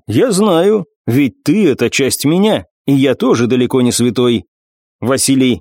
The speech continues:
«Значит, ты просто не захотел остановить бойню». Каин: «Я поделился с тобой силой, но находился слишком далеко, чтобы прибыть вовремя. Большинство порталов не способны выдержать мощи Бога,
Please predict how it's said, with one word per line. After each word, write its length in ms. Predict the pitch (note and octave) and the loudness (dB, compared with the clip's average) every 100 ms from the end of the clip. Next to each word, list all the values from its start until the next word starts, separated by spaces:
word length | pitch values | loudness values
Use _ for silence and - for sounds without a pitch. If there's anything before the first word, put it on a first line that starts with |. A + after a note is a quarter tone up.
| - A2+ | -6 -6
«Значит, 500 | G#2+ D#3 D3 C#3 - | -2 0 0 -4 -2
ты 120 | C3+ | -2
просто 360 | C#3+ D#3 - | 0 -2 0
не 140 | D3 D3 | 0 2
захотел 560 | C3 D3+ G3+ - C3+ | 0 0 -2 0 0
остановить 540 | A2+ - B2+ B2+ B2 A2+ | 0 0 0 0 0 0
бойню». 480 | C3 B2 B2 A#2 - _ _ _ | 0 2 0 -2 -6 _ _ _
Каин: 440 | - C3+ B2+ B2 G2+ _ _ | -2 0 2 0 -4 _ _
«Я 300 | G#2 A#2+ G3 | -2 0 0
поделился 640 | - D3 C#3 C#3+ F#3+ - C3+ | 0 0 2 0 0 -2 -2
с 100 | - | -2
тобой 320 | B2+ D#3 C3 | 0 2 0
силой, 500 | - G3 G3 A2+ G#2 | 0 0 2 2 2
но 120 | A#2 | 0
находился 560 | B2 C3+ C3 F3+ - C#3 | 0 0 0 0 0 0
слишком 440 | D3 - D3+ C3 | 0 -2 0 0
далеко, 420 | B2+ B2 A#2+ F#3+ | 2 0 2 0
чтобы 260 | - A#2 A2+ | 0 -2 0
прибыть 340 | A#2+ B2 B2 | 0 0 0
вовремя. 540 | C#3+ A3 A2+ G#2+ G#2 - _ _ _ | 0 0 0 -2 -4 -6 _ _ _
Большинство 540 | A#2 C#3+ D3 C3 D3+ | -2 0 0 0 -2
порталов 580 | D#3+ C#3 A#2+ C3 E3+ C3+ | 0 -2 0 0 0 0
не 120 | C4 | 0
способны 580 | - C#3 A#2+ A3 D#3 C3 | 0 -2 0 0 2 2
выдержать 480 | B2+ B2 A2+ A#2+ A2+ | 2 0 0 -2 0
мощи 380 | B2+ B2 - B2 | 0 0 -2 -2
Бога, 540 | A#2 F#3+ F3+ G3 D#3+ | 2 0 2 2 0